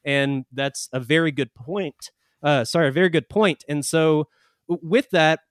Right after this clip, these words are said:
if there is an alternative system, an alternative movement that's actually going somewhere, and you have friends, colleagues, people you know that are actually moving their kids out of school, to stick with that example, and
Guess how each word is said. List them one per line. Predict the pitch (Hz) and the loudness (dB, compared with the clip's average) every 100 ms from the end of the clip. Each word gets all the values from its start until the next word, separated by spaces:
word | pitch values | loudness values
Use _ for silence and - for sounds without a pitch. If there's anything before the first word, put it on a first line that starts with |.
| _ | _
if | 226 240 | 0 2
there | 214 208 | 2 2
is | 233 262 | 0 2
an | 220 | 2
alternative | 180 - 180 156 143 | 0 0 0 0 -2
system, | - 127 131 151 | -2 -4 -2 -2
an | |
alternative | 160 - 202 196 185 | -2 -2 -2 0 0
movement | 156 143 127 127 | 0 -2 -2 -4
that's | 151 - | -6 -2
actually | 175 220 - 208 | -2 0 2 2
going | 175 185 196 180 | 4 2 2 0
somewhere, | 160 135 120 110 175 - _ _ - | -2 -2 -2 -2 -4 -8 _ _ -2
and | 170 165 | 2 2
you | 156 | 2
have | 175 202 156 143 143 156 | 2 2 2 2 0 -6
friends, | - 170 160 131 120 | -4 0 0 0 -6
colleagues, | - 175 180 165 123 117 | -2 2 2 0 -4 -6
people | - 190 170 | -6 -2 -2
you | 151 | -2
know | 151 156 135 123 - _ - | 0 2 2 -2 -8 _ -8
that | 135 147 | -2 0
are | 143 _ - | -2 _ -6
actually | 175 - 196 185 175 165 160 - _ - | -4 -2 0 0 0 0 -2 -8 _ -4
moving | 175 233 220 | 0 0 2
their | 202 | 2
kids | 190 202 185 - | 0 0 0 0
out | 170 175 | 0 2
of | 170 143 | 0 -4
school, | - 214 165 113 | -6 -2 -2 -2
to | 120 | -6
stick | - 160 | -8 -6
with | 147 | -4
that | 156 147 | -2 -2
example, | 123 143 143 127 117 - | -2 -2 -2 -4 -6 -4
and | 143 143 139 | -4 -2 -4